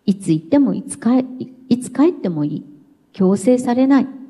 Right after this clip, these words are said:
そういう居場所がたくさんあるといいなというふうには思っています。まあ、もともと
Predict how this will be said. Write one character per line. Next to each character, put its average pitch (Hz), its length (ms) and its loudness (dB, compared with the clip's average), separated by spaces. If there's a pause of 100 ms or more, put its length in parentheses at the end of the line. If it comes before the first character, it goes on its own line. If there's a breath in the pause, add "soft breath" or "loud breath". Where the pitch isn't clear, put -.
(240)
そ 196 220 0
う 226 80 2
い 240 60 0
う - 80 2
居 - 20 -8
場 240 120 -2
所 247 160 -8
が 277 240 0 (380)
た 170 140 0
く - 80 -16
さ 247 160 -2
ん 269 40 4
あ 294 60 4
る 294 100 0
と 214 140 -2
い 214 120 -2
い 208 40 -4
な 254 240 0 (380)
と 185 80 2
い 180 80 2
う 185 40 -2
ふ 185 100 -4
う 320 40 2
に 294 120 4
は - 120 -2 (140)
思 160 160 -2
っ - 20 -12
て - 180 -4
い 247 120 0
ま - 160 -10
す。 - 160 -16 (880)
ま 190 80 0
あ、 - 20 -4
も 208 140 0
と 262 100 0
も 294 140 4
と 294 360 0